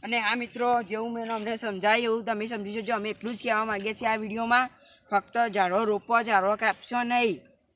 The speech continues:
તમે જે એક ઝાડવું કાપશો તો ઓક્સિજન ઘટશે, અને ઓક્સિજન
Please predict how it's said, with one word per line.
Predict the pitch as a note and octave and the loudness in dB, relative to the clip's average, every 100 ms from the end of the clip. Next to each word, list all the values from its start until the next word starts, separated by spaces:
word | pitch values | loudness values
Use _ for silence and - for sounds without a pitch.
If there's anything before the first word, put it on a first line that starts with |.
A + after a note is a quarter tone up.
| _ _ - | _ _ 0
તમે | A3 G#3+ B3+ C4 G#3+ - | 0 2 2 2 0 -10
જે | F3 | -8
એક | G3+ A3 C4 | -4 0 0
ઝાડવું | A#3+ B3+ B3+ | 4 4 4
કાપશો | B3 A#3 - A#3+ B3 B3 - - - | 2 2 2 4 4 4 -6 -20 -10
તો | A3+ A#3 A#3 A3+ - - - | -2 0 0 -4 -16 -20 -6
ઓક્સિજન | F#3+ F#3+ A#3 G#3+ A#3+ A#3 G3+ - | -2 -2 -2 0 0 0 -10 -6
ઘટશે, | F3 G#3 - A#3 G3 | -2 0 0 2 2
અને | F#3 | 2
ઓક્સિજન | G#3 F#3+ F#3+ A#3 A#3+ G3+ | 0 -2 -2 -2 -2 -6